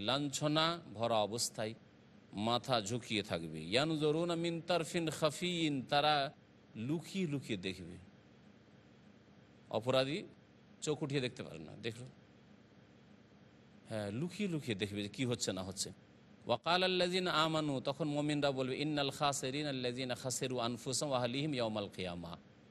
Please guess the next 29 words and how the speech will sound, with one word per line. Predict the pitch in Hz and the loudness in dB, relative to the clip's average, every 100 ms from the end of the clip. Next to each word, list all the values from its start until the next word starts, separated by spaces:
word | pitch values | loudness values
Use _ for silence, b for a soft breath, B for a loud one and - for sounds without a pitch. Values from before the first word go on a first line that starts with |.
| - | -4
সত্যিকার | - 165 - 190 185 - | 0 0 0 2 2 2
ক্ষতিগ্রস্ত | 175 190 170 185 - 196 170 | 0 0 2 0 2 -2 0
তো | 160 | 2
ওই | 170 165 | 2 2
লোকেরা | 156 131 104 92 101 95 | 0 2 0 -2 -4 -2
যারা | 135 147 156 131 139 | 2 4 4 2 -2
নিজেদেরকে | 147 165 156 180 170 190 190 156 | -2 -2 -2 -2 -4 -2 0 0
আর | 151 151 | 0 -2
নিজের | 147 143 - | -2 -4 -2
পরিবার | 143 135 131 127 113 - | -2 -2 2 2 2 -2
পরিজনকে, | 139 151 156 160 156 135 127 | -2 0 -2 -4 -2 -2 -2
স্ত্রী | - 147 131 117 | -4 -6 -6 -2
ছেলে | 170 165 170 | 0 2 0
মেয়েকে | 170 175 175 175 175 - - - - | 0 -2 0 -2 -2 -14 -20 -12 -2
সর্বনাশ | 139 127 127 143 208 - - | 0 2 4 6 6 2 0
করেছে | 202 196 - 190 | 0 2 2 2
কিয়ামতের | 147 110 101 87 82 | 2 2 -2 -6 -10
দিনে। | 80 - - - - - - - - 139 | -14 -18 -20 -20 -20 -20 -20 -18 0 2
নিজেও | 147 170 196 185 | 6 6 4 4
জাহান্নামে, | 180 180 175 175 165 | 2 0 -2 0 0
স্ত্রীও | - 139 160 185 | -2 0 2 4
জাহান্নামে, | 170 175 170 170 160 | 4 4 0 -2 2
ছেলে | 156 139 139 | 4 4 2
মেয়েও | 160 170 | 2 2
জাহান্নামে, | 175 175 170 170 - | 2 0 -4 -6 -4
সব | 247 175 | -6 -4
জাহান্নামে। | 104 76 - - - - - - - - - 120 | -8 -8 -12 -20 -20 -20 -20 -20 -20 -20 -8 -4
নিজে | 117 135 | 0 0
ধ্বংস | 143 139 | 0 0